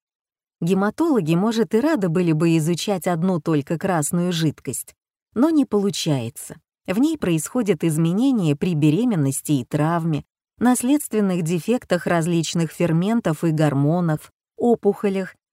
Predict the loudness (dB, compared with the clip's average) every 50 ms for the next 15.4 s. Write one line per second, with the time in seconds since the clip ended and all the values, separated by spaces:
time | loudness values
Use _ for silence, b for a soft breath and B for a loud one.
0 | _ _ _ 2 4 4 4 2 2 2 2 4 4 4 2 0 -2 -2 -2 0
1 | 2 2 0 0 0 0 2 2 2 0 0 0 0 0 0 -2 -2 -2 -2 -2
2 | -2 -2 -2 0 2 2 2 0 -2 -4 -4 -2 -2 -4 -4 -6 -8 -12 _ _
3 | _ _ _ _ _ _ _ _ -6 -2 0 2 2 2 2 2 2 4 4 4
4 | 2 2 2 2 2 2 0 -2 -4 -6 -2 -2 -2 0 -2 -2 -4 -4 -4 -8
5 | _ _ _ _ _ -6 -2 -2 -2 -2 -2 -6 -6 _ -4 -2 0 0 0 2
6 | 2 2 2 2 2 0 0 0 0 0 2 2 2 0 0 -2 -4 -4 -2 -4
7 | -4 -4 -2 -4 -6 -4 -4 -6 -6 -4 -6 -6 -6 -10 _ _ _ _ _ _
8 | _ _ _ _ _ _ _ 0 2 2 2 2 2 2 4 4 2 0 0 -2
9 | -2 -2 -2 -2 0 0 0 0 0 -2 -4 -4 -4 -4 -4 -2 -2 0 0 0
10 | 0 0 -2 -4 -4 -2 -2 0 0 2 2 2 2 0 0 0 0 0 2 2
11 | 0 0 2 0 0 0 2 2 2 0 0 -2 -4 -6 -10 _ _ _ _ _
12 | _ _ _ _ _ 4 6 6 6 4 4 2 0 2 2 2 2 2 2 -2
13 | 0 0 0 2 2 2 2 2 2 2 2 2 2 0 0 0 2 2 2 2
14 | 0 0 -2 -6 -4 -2 0 0 2 2 0 0 -2 -2 -2 -4 -6 -2 0 0
15 | 0 0 0 -2 -4 -6 -8 -10